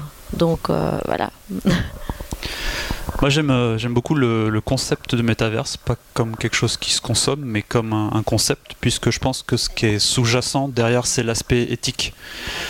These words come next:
Speaker 2: Euh, qu'est-ce qu'on en fait ? Qu'est-ce qu'on veut en faire ?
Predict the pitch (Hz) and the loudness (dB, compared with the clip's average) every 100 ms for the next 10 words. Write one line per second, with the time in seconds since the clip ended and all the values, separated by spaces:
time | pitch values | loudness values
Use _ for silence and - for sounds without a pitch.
0 | - - - - 113 113 113 107 107 107 | -6 -8 -10 -4 0 2 2 0 0 0
1 | 107 104 107 104 - - - 127 123 - | 0 0 0 -2 -2 -2 0 0 0 2
2 | 143 - 131 - 123 123 120 - 139 151 | 2 2 0 2 4 4 2 2 2 4
3 | 113 | 0